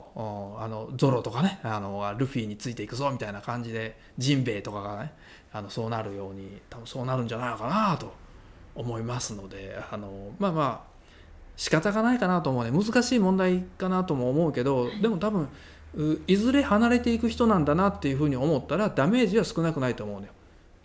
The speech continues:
Speaker 1: うん。で、そうな-、その人に依存しなくてもいいように、ちゃんとチームで動くっていうのが、経営者としては大事なことかなとは思いますけどね。いずれ離れていくって思った方がいいと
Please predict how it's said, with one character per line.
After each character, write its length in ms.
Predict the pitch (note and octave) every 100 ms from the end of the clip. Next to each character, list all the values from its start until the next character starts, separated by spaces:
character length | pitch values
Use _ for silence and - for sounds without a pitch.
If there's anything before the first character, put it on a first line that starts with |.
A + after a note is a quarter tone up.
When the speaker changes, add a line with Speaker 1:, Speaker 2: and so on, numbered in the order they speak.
| -
Speaker 1:
う 40 | A2+ G#2+ G#2 G#2+ C3 F3+
ん。 40 |
で、 120 | F#3+ F#3
そ 320 | - G3+ G#3
う 40 |
な-、 320 | G3 G#3 G#3 -
そ 140 | F3+ G#3+
の 100 | B3
人 200 | B3 A3
に 100 | G3+
依 140 | E3
存 260 | E3+ G3+ G#3
し 140 | G#3+
な 120 | A#3 F#3+
く 60 |
て 120 | - F3
も 160 | D3
い 240 | F#3+ G3+ F#3
い 20 |
よ 220 | F#3 F3+
う 40 | G3
に、 180 | A#3+ F#3+
ち 140 | -
ゃ 80 | D#3+
ん 80 | F3+
と 100 | -
チ 200 | - G3+
ー 20 |
ム 80 | F#3
で 100 | F#3
動 180 | D3 D3
く 140 | D3+
っ 20 |
て 180 | D3 -
い 80 | C3
う 80 | C#3+
の 120 | C#3
が、 240 | F#3 E3+ - - - - - - -
経 160 | D3+ E3+
営 60 |
者 120 | G3 D3+
と 120 | A2+
し 80 | -
て 80 |
は 100 | C3
大 180 | A2+ D3+
事 80 | D#3+
な 80 | B2+
こ 120 | D3
と 100 | D3
か 140 | C3+
な 260 | C#3+ D3+ D3+ - - -
と 140 | A3+
は 200 | A3+ B2
思 360 | A#2 C#3 F3 G3+
い 100 | G#3
ま 200 | G3+ G#3
す 140 | -
け 100 | A2+
ど 100 | G#2
ね。 160 | A#2 A#2+
い 80 | D#3
ず 120 | A3+
れ 80 | A#3
離 220 | B3 B3
れ 80 | B3+
て 80 | B3
い 60 |
く 100 | B3
っ 20 |
て 140 | B3 D3+
思 140 | D3+
っ 20 |
た 100 | D#3+
方 140 | B2 A#2+
が 100 | A2
い 120 | B2
い 40 |
と 240 | D#3 B2